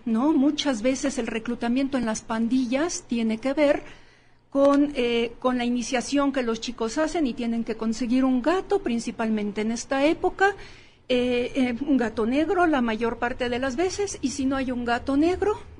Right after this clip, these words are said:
utilizan cualquier otro animal, ¿no? Eh, también hay una forma que yo le estoy llamando un maltrato pasivo. Esta sí me tocó verla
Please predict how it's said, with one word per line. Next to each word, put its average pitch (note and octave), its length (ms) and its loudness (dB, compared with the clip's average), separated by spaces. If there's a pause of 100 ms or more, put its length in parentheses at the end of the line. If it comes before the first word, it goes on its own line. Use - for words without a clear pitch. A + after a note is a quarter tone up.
(120)
utilizan A#3+ 560 -6
cualquier A3 400 -4
otro G#3+ 180 -8
animal, G#3 380 -8 (120)
¿no? C4 260 -2 (720)
Eh, C#4 420 2
también D4+ 420 4
hay F4 200 2
una E4+ 260 2
forma C4 560 -2
que A3+ 160 -6
yo B3 140 -2
le C4+ 100 -2
estoy C4+ 240 -6
llamando A#3+ 460 -2
un C4 100 2
maltrato A3+ 520 -4
pasivo. B3+ 640 0
Esta A#3 240 -2
sí - 180 0
me G4 140 4
tocó C4 320 0
verla B3+ 480 -2